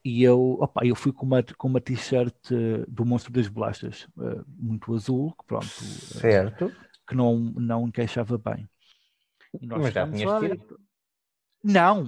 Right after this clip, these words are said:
Speaker 1: não, porque só tens a roupa lá dentro.
Speaker 2: Ah, mas não
Speaker 1: Não.
Speaker 2: estavas lá dentro já?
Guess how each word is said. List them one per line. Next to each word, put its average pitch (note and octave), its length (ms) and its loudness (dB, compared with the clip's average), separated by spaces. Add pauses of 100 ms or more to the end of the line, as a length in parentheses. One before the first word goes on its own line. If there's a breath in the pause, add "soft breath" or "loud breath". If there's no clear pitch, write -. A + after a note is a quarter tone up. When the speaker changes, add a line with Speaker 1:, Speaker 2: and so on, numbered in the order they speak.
(140)
Speaker 1:
não, B2+ 300 -4
porque - 180 -20
só A#2+ 60 -12
tens A2+ 200 -6
a A#2+ 40 -6
roupa A#2+ 220 -6
lá D#3+ 100 0
dentro. D3 400 -6 (320)
Speaker 2:
Ah, E3 120 0
mas G3 120 4
não F#3 80 0
Speaker 1:
Não. F#3 80 0
Speaker 2:
estavas F3 180 -2
lá E3 120 4
dentro D3+ 260 -6
já? C3+ 320 -12